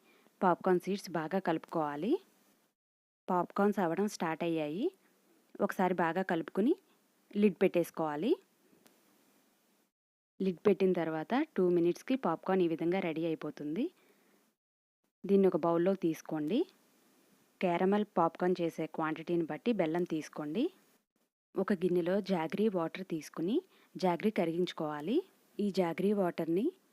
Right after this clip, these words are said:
వేరొక గిన్నెలోకి వడగొట్టుకోవాలి. అలా వడగొట్టుకోవడం వల్ల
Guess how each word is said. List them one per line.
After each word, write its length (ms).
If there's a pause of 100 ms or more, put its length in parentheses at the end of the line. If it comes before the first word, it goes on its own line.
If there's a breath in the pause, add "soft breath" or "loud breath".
(260)
వేరొక 320
గిన్నెలోకి 520
వడగొట్టుకోవాలి. 880 (440 soft breath)
అలా 200
వడగొట్టుకోవడం 680
వల్ల 220